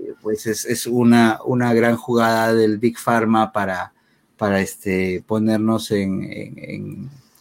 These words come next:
o estar bajo su control, o hasta el, el, el más, este, radical que te diga, pues, este, aunque ya no se está escuchando mucho, ¿no? Pero que te salga otra vez con el tema del cinco G, los nanochips, y que te conviertas en un celular andante, ¿no?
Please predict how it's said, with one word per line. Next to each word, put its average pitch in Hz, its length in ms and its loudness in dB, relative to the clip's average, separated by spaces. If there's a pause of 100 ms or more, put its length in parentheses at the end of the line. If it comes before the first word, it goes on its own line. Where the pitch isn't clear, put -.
(300)
o 104 120 2
estar 120 260 0
bajo 120 260 2
su 113 140 -2
control, 113 720 4 (320)
o 107 160 0
hasta 98 340 -4
el, 95 480 -6
el, 107 340 0
el 117 180 -2
más, 117 300 0
este, 104 480 0
radical 113 520 2
que 120 100 0
te 113 80 2
diga, 107 340 4
pues, 101 260 0
este, 92 380 -6
aunque 120 220 -2
ya 143 120 6
no 160 60 6
se 151 80 -2
está 143 120 2
escuchando 139 400 4
mucho, 127 280 0
¿no? 131 220 -4 (340)
Pero 113 240 2
que 113 120 0
te 107 120 -2
salga 120 300 2
otra 117 180 2
vez 113 160 0
con 113 160 0
el 104 60 -2
tema 113 220 2
del 101 120 -2
cinco 120 320 -2
G, 120 180 0
los 117 140 4
nanochips, 107 640 -2
y 113 60 -4
que 101 120 -4
te 104 120 -6
conviertas 120 580 -6
en 113 120 -4
un 117 100 0
celular 110 400 2
andante, 104 520 -2
¿no? 117 160 -10